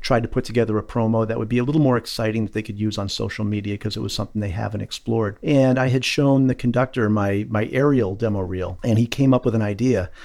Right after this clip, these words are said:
Um, they start their new season in September, and he's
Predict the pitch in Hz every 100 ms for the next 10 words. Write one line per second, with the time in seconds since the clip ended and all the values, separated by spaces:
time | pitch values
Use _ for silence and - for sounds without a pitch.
0 | - - - - 104 95 92 92 123 -
1 | - 131 135 135 127 113 120 117 - 135
2 | 139 113 104 104 - 110 98 101 - 170
3 | 165 85 82 - - - - - 113 110
4 | 107 104 120 110 -